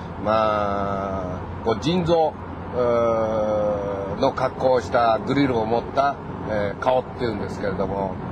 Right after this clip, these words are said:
まあ、腎臓でも何でもいいんですが、えー、これを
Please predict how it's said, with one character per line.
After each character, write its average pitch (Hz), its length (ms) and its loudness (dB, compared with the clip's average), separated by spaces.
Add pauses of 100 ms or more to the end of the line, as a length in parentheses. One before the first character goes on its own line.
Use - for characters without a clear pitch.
(120)
ま 110 80 2
あ、 107 60 -2
腎 123 200 -2
臓 139 140 2
で 135 80 0
も 123 100 0
何 120 160 0
で 117 80 -2
も 110 80 -2
い 110 40 -4
い - 20 -4
ん 113 80 -4
で 101 80 -4
す 95 80 -6
が、 104 100 0 (480)
え 101 760 2
ー、 - 40 -8
こ 131 140 0
れ 131 60 2
を 120 140 2